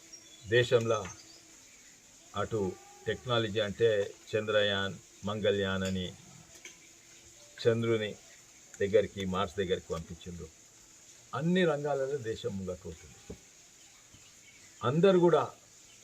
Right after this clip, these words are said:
గౌరవించి, ఇది గౌరవించి, అన్ని రాష్ట్రాలు ఏ, ఏ ప్రభుత్వం ఉన్నా కూడా మోడీతో పనిచేస్తే ఆ రాష్ట్రము,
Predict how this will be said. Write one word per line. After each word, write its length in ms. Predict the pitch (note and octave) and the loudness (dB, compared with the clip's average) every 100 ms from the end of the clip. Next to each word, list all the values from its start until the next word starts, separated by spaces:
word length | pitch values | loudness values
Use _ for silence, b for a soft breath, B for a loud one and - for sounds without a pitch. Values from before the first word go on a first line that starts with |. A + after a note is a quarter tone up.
| - | 0
గౌరవించి, 760 | A2+ A#2+ B2 A#2+ A2 - A#2 A2 - | 4 6 6 4 -2 -8 -10 -10 -14
ఇది 120 | A2 G2+ | -10 -4
గౌరవించి, 680 | F#2+ A2 A2 G#2 - G#2+ | -2 0 0 -4 -12 -10
అన్ని 240 | - A#2 B2 | -6 -2 0
రాష్ట్రాలు 480 | G#2 G#2 - A#2 G2 | 0 -2 -4 -4 0
ఏ, 420 | B2 C#3 A#2 F#2+ | 2 2 0 -4
ఏ 200 | B2+ D3 | 0 0
ప్రభుత్వం 480 | C#3+ B2+ B2+ C3+ A#2 | 0 -4 -2 -4 -2
ఉన్నా 180 | G#2+ | -4
కూడా 180 | F#2 E2 - - - - - - | -4 -4 -8 -18 -20 -20 -20 -6
మోడీతో 420 | G2+ C3+ D3+ D3 B2+ | 0 2 0 -2 -6
పనిచేస్తే 600 | - G2+ F#2+ G#2 - B2 | -4 -8 -6 -8 -6 -6
ఆ 120 | F#2 | -6
రాష్ట్రము, 640 | F2+ F#2+ - A#2 G#2 F#3+ | -6 -8 -10 -10 -10 -12